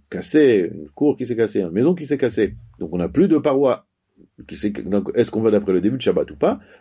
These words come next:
Mahlokat Rabbi Yehuda, Rabbi Yossi. Et Rabbi Yehuda, il dit que c'est moutar. Rabbi Yossi, il dit que c'est, c'est, c'est interdit. Par contre, on a vu qu'on quoi c'était différent de la Mahlokat de Rabbi Yitzhak et Rabbi Huna. Parce que, euh,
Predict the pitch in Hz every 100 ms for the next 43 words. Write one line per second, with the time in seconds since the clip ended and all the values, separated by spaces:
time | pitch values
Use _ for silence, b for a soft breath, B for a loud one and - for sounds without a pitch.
0 | - 214 151 123 123 117 98 104 107 85
1 | 85 104 220 220 _ _ _ - 170 151
2 | 151 127 131 127 113 101 90 85 87 139
3 | 170 - b - 185 131 - 120 113 104
4 | 104 101 - 104 92 - - 98 90 80
5 | 65 - - 110 190 156 151 165 131 131
6 | 131 - 113 104 120 131 120 101 98 120
7 | 143 113 104 104 104 135 131 113 120 196
8 | 180 165 b b _ - 165 147